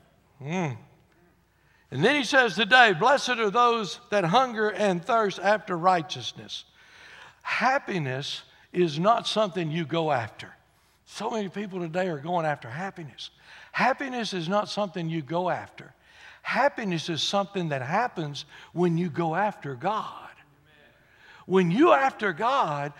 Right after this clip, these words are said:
happiness can come. But if you're not after God, you're not gonna ever have perfect blessedness or perfect happiness. Listen, it's not God's fault that you're not happy. You've gone after the wrong things. We've filled our lives and our,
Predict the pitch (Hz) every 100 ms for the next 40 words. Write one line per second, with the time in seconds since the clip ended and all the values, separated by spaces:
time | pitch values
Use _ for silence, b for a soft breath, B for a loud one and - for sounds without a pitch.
0 | B - 220 277 - 185 170 - 170 139
1 | 160 254 - - - _ b b b b
2 | b - 202 202 143 269 330 277 220 196
3 | - 165 214 285 175 202 302 226 160 156
4 | 156 202 269 185 160 - 185 175 131 120
5 | 180 220 220 190 202 - B B 165 147
6 | 185 185 160 - 190 202 147 127 117 -
7 | B B 190 240 220 190 175 190 226 214
8 | 180 233 247 - 233 262 - 135 214 240
9 | 170 143 175 117 127 104 B B B 185
10 | 202 202 190 190 190 160 156 190 185 160
11 | 202 247 233 110 - - b b b 180
12 | 220 208 214 196 202 190 165 B B 151
13 | 202 214 214 214 160 175 202 185 147